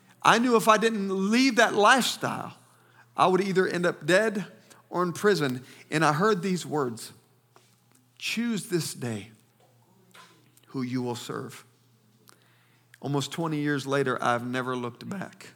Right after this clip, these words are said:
I've never been back. I've never touched the drugs. I've never touched the alcohol. I've never looked back. But that same Holy Spirit,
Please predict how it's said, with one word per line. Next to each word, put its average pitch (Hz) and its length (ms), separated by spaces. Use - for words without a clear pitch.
I've 117 180
never 117 260
been 123 300
back. - 380
I've 117 120
never 120 240
touched - 460
the 135 100
drugs. 139 600
I've - 160
never 123 180
touched 135 300
the 117 100
alcohol. 147 540
I've 120 240
never 127 200
looked 120 280
back. 117 220
But 180 260
that 220 200
same 277 600
Holy 277 440
Spirit, - 840